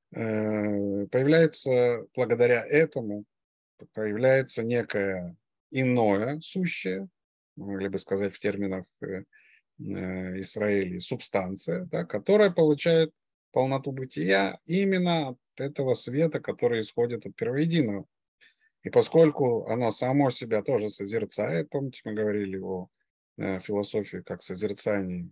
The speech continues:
как бы, в том числе себя со стороны, и вот это сущее тоже себя созерцает, поэтому оно называется умом,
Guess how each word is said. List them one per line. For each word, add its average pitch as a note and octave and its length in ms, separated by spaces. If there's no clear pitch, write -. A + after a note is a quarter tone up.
как E2+ 180
бы, F#2 280
в - 40
том G2 160
числе F2+ 240
себя G2 380
со - 140
стороны, D3 520
и A2+ 320
вот A2+ 200
это G2+ 280
сущее F#2+ 680
тоже G#2 260
себя F#2 260
созерцает, D#3+ 720
поэтому F#3+ 320
оно D#3+ 160
называется D3 480
умом, A2+ 480